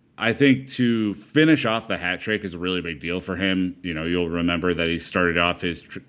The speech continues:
uh, Chelsea career with a hat trick at Wolves, right? Um, and to now kind of see that come full circle after his ups and downs of the last year, uh, Dan, to me,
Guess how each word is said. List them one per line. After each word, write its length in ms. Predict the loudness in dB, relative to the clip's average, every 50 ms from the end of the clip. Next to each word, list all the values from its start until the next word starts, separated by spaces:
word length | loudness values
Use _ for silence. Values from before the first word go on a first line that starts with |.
| -10 -6
uh, 160 | -6 -6 -4
Chelsea 320 | -2 0 -2 -2 -2 -6
career 200 | -6 -2 0 0
with 120 | 0 0 0
a 60 | 0
hat 160 | 0 0 0
trick 220 | 0 -2 -2 0
at 240 | 0 -2 -2 -2 -4
Wolves, 600 | -2 2 4 4 4 4 2 0 -6 -12 -10 -6
right? 380 | 0 2 4 4 4 2 0 -6 -18 -20 -20 -20 -20 -20 -20 -20 -20 -20 -20 _ -10
Um, 720 | -6 -4 -2 0 0 0 0 0 0 -2 -2 -4 -6 -10 -20 _ _ _ _ -2
and 580 | 2 2 4 4 4 4 2 0 0 -2 -8 -18 _ -12 -4
to 140 | 0 2 4
now 460 | 6 6 6 6 6 4 2 0 -2
kind 220 | -2 -2 -2 -2
of 240 | -2 -2 -6 -12 -20 _ _ _ _ _ _ _ _ -10
see 260 | -8 -4 -2 0 2
that 240 | 2 2 2 2 0
come 220 | -2 -2 0 0
full 200 | 0 -2 -4 -4
circle 640 | -4 -2 -2 -2 -2 0 0 0 0 0 -2 -2 -2
after 280 | -4 -4 -4 -2 -4 -4
his 160 | -2 0 -2
ups 200 | -2 -2 0 0
and 140 | 0 0 2
downs 320 | 2 2 0 0 -2 -2
of 60 | -4
the 80 | -2 -2
last 360 | -2 -2 -2 -2 -4 -6 -4
year, 460 | 0 2 2 2 2 2 0 -4 -6 -10 -20 -20 -20 -20 -20 -20 -20 -20 _ _ _ _ _ -6
uh, 380 | -2 0 2 2 2 2 2
Dan, 320 | 2 4 4 6 6 4 4
to 160 | 2 2 2
me, 600 | 2 4 4 4 6 6 4 4 2 0 -4